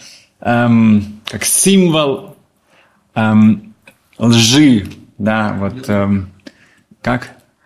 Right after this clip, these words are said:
Да, и белая ложь, да, да. Он, его называют Лаван, белый, потому что снаружи он был очень даже, презентировал себя очень хорошо, очень достойно и так, да. И постоянно он оправдывал, в каждое его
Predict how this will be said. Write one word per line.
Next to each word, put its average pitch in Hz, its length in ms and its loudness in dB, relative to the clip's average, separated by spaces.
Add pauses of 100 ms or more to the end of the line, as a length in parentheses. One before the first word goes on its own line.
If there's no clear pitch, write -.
(320)
Да, 113 280 -4
и 110 260 -2
белая 110 320 0
ложь, 98 160 -10
да, 95 300 -8
да. 101 220 -4
Он, 107 200 2
его 123 200 0
называют 117 420 0
Лаван, 113 500 0
белый, 147 380 0
потому 110 320 -2
что 107 380 -4
снаружи 131 540 -2
он 143 100 -2
был 113 200 -2
очень 110 400 -2
даже, 104 380 -2 (300)
презентировал 104 720 -2
себя 107 300 -4
очень 104 300 -4
хорошо, 101 400 -2
очень 104 240 -4
достойно 104 500 -4
и 87 60 -8
так, 98 280 -8
да. 104 180 -6 (520)
И 110 360 2 (100)
постоянно 117 680 -2
он 101 280 0
оправдывал, 110 720 -2
в - 200 -20
каждое 117 400 -4
его 101 460 -2